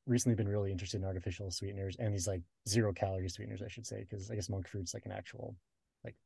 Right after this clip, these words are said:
real thing. 'Cause I will sometimes use, um, uh, it's like an electrolyte drink mix from Myoscience.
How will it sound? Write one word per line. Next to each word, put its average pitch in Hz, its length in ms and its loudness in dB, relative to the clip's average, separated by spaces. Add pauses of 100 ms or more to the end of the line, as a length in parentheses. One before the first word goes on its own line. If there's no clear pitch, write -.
(100)
real 101 180 -2
thing. 104 280 -2 (640)
'Cause 120 80 8
I 151 120 12
will 123 460 8 (220)
sometimes 107 840 2
use, 98 520 0
um, 107 400 -8 (240)
uh, 104 260 2 (460)
it's - 100 -6
like 135 120 4
an 107 160 6
electrolyte 117 420 6
drink 113 260 2
mix 113 180 2
from 95 160 0
Myoscience. 107 840 0